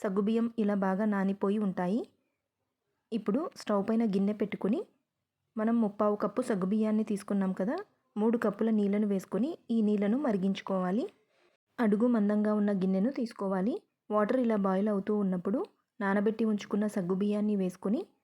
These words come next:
స్టవ్ను మీడియం ఫ్లేమ్లో ఉంచుకొని ఇలా కలుపుకుంటూ ఉడికించుకోవాలి. సగ్గుబియ్యాన్ని ఇలా కలపకపోయినా లేదా స్టవ్ను హై ఫ్లేమ్లో పెట్టుకున్నా కూడా సగ్గుబియ్యం అడుగంటే ఛాన్స్ ఉంటుంది.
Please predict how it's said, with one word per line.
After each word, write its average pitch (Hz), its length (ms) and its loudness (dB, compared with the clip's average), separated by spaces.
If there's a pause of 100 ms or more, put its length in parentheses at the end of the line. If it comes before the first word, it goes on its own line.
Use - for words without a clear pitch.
(240)
స్టవ్ను 220 340 2
మీడియం 208 360 2
ఫ్లేమ్లో 202 280 2 (100)
ఉంచుకొని 202 360 -2 (180)
ఇలా 214 200 2
కలుపుకుంటూ 202 580 0
ఉడికించుకోవాలి. 196 840 -2 (840)
సగ్గుబియ్యాన్ని 208 640 2 (160)
ఇలా 214 200 2
కలపకపోయినా 196 720 -2 (180)
లేదా 196 240 0
స్టవ్ను 196 380 0
హై 196 180 0
ఫ్లేమ్లో 202 360 0
పెట్టుకున్నా 196 420 -2 (120)
కూడా 190 180 -2 (140)
సగ్గుబియ్యం 202 500 0 (220)
అడుగంటే 202 460 0
ఛాన్స్ 208 320 -2
ఉంటుంది. 202 340 -2